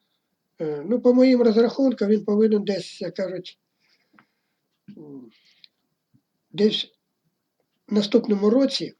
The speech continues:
до квітня місяця, можливо, в березень. Десь я розраховував, розраховував на березень, можливо, квітень. Або його приберуть, або він помре. От. Там ситуація буде складатися дуже важка, тому що для Росії,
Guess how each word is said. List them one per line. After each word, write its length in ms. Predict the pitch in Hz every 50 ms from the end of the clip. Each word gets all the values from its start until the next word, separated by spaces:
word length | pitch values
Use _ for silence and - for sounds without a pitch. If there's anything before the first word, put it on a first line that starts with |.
| _ _ _ _ _ _ _ _ _ _ _ _ _ _ _ _ _ -
до 160 | 170 190 196
квітня 300 | - 254 247 240 - 233
місяця, 420 | 214 208 190 - - 147 - - 185
можливо, 320 | 247 269 - 208 196 170
в 40 | 151
березень. 420 | 160 156 147 143 117 107 110 101 _ _ _ _ _ _ _ _ _ _ - - - - - -
Десь 160 | 196 185 -
я 80 | 208 180
розраховував, 480 | 185 175 170 165 - 214 196 185 180
розраховував 460 | 180 175 175 185 - - 214 196 190 -
на 100 | 185 170
березень, 420 | 185 214 196 180 147 143 139 143
можливо, 360 | 156 160 151 202 185 160 139 -
квітень. 380 | - 139 123 - 113 - - _ _ _ _ _ _ _ _ _ _ _
Або 340 | 185 180 208 233 220 240 240
його 240 | 240 240 220 226 226
приберуть, 500 | - 220 208 208 220 214 240 233 - 196
або 200 | 170 160 185 190
він 140 | 202 170
помре. 360 | - 185 165 156 151 - - _ _ _ _ _ _ _ _ _ _ _ _ _ _ _ _ _ _ _ _ _ _ _ _ -
От. 440 | 127 123 117 107 104 101 - - _ _ _ _ _
Там 180 | - 123 104 -
ситуація 580 | - - - 185 - 214 202 175 - - 165
буде 180 | 151 170 160 165
складатися 480 | - - 180 180 180 185 175 175 202 165
дуже 220 | 185 180 170 202
важка, 380 | 202 208 202 - - 247 226 220
тому 260 | - 185 175 185 175
що 240 | - - 180 175 170
для 160 | 180 180 180
Росії, 460 | 156 - - 202 190 196 196 -